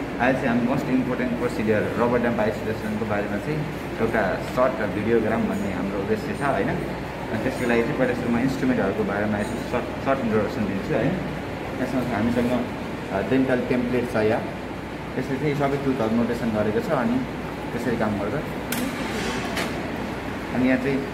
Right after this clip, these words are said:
रबर ड्याम पन्च छ हामीसँग। अनि यहाँ चाहिँ हामीसँग फ्रेम छ, मेटालिक फ्रेम, यो प्लास्टिक फ्रेममा पनि आउँछ।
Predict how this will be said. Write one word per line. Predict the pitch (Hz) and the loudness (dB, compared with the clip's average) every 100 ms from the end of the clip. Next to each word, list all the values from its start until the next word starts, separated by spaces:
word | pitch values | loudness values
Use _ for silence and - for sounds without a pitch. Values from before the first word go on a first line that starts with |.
| - | 2
रबर | 135 131 | 4 4
ड्याम | 120 120 120 | 2 2 0
पन्च | 120 123 120 | 2 2 2
छ | 120 | 2
हामीसँग। | 101 104 107 127 - - - - - - - - - - - - - - - | 2 2 0 -2 -2 -6 -6 -4 -2 -2 -4 -6 -6 -4 -4 -4 -6 -6 -4
अनि | 110 120 | 0 2
यहाँ | 127 | 2
चाहिँ | 139 | 2
हामीसँग | 110 110 120 123 123 - - | 0 0 0 0 0 -4 0
फ्रेम | 131 123 117 | 2 4 2
छ, | 143 - - | -2 -2 -2
मेटालिक | 117 123 117 - | 0 2 0 0
फ्रेम, | 113 127 - | 0 0 0
यो | 107 - | 0 2
प्लास्टिक | 127 - 127 - | 2 2 -4 -2
फ्रेममा | 113 110 110 | -2 0 0
पनि | 110 107 | -2 -2
आउँछ। | 104 | -4